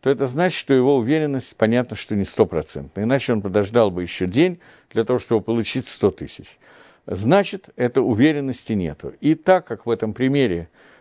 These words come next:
Раф Ильяу Деслера получается, что Хавот Левот действительно считает, что если человек на сто процентов уверен, то эта вещь обязательно случится.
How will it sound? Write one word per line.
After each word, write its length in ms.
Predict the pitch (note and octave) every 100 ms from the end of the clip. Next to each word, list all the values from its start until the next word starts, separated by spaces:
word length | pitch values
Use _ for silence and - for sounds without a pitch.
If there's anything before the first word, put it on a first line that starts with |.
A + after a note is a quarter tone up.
| -
Раф 220 | G#2 G#2+
Ильяу 320 | A#2 A#2 G#2+
Деслера 580 | A2+ E3+ - A2 E2+ D#2+ _ - - - - _ _ _ _
получается, 680 | C3+ D3 D#3 G3+ F#3+ - B2+
что 340 | - B2 G#2+ - _ - - B2 -
Хавот 400 | - D3 E3+ C#3+
Левот 320 | C#3 D#3 C#3+
действительно 600 | A2 A2 D3+ D#3 C3 G#2
считает, 440 | - G2+ - E2
что 140 | - F#2+
если 200 | F2+ G#2
человек 280 | - C3+ -
на 140 | A#2+
сто 280 | - - D#3+
процентов 540 | G#2 F#2+ - E2+ A2
уверен, 320 | A#2 F#3+ F3+
то 140 | - C#3
эта 160 | C#3
вещь 280 | D3+ D#3 -
обязательно 720 | - G#2+ G#2 A2 C3 B2+ B2
случится. 640 | A2 - G2 - D#2 -